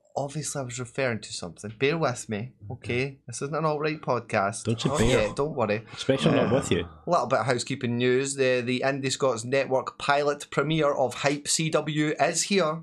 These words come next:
Speaker 1: By the time you hear this, it'll be up on Twitch and YouTube by the Monday night. Go give it a check out.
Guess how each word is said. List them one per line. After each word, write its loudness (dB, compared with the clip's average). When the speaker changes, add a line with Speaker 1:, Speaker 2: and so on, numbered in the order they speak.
Speaker 1:
By 0
the -2
time 0
you -2
hear 0
this, 2
it'll 0
be 2
up 2
on 2
Twitch -2
and 2
YouTube -4
by 4
the 0
Monday 0
night. 0
Go -4
give -4
it -6
a -10
check -4
out. 0